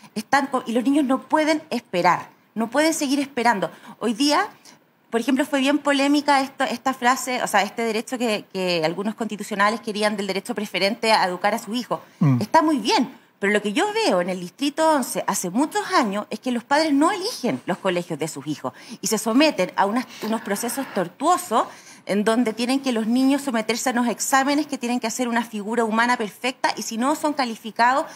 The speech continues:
Speaker 1: de inmaduro a los tres años. Entonces, estamos en una sociedad hoy día en que el cuidado ha estado rezagado.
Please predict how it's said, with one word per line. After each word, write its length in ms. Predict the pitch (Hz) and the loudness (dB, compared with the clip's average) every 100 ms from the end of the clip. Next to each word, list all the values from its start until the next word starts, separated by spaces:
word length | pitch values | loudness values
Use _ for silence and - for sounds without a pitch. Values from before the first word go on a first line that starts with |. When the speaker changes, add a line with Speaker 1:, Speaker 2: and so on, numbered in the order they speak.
| - - | -14 -4
Speaker 1:
de 80 | |
inmaduro 460 | 226 233 208 269 302 | 0 2 2 2 2
a 60 | 277 | 2
los 180 | 254 | 0
tres 180 | 190 175 | -2 0
años. 320 | 240 175 127 - _ _ - | 2 2 -2 -8 _ _ -14
Entonces, 280 | 277 - - | -6 -6 -4
estamos 480 | 277 - 349 427 403 | -4 2 0 0 -4
en 100 | 359 | -2
una 160 | 349 | -2
sociedad 560 | 311 294 254 214 226 294 | -2 -6 -2 2 4 2
hoy 140 | 294 | -2
día 360 | 233 269 254 381 - - _ | -2 2 2 0 -6 -20 _
en 260 | - 269 - | -2 -2 0
que 260 | 277 320 - - - | 0 0 -2 -18 -6
el 160 | 220 226 | -6 -4
cuidado 640 | 226 202 240 285 320 - | -6 0 4 4 2 0
ha 60 | - | -4
estado 400 | - 277 277 277 | 0 2 2 0
rezagado. 640 | - 196 170 190 143 | -2 0 4 4 4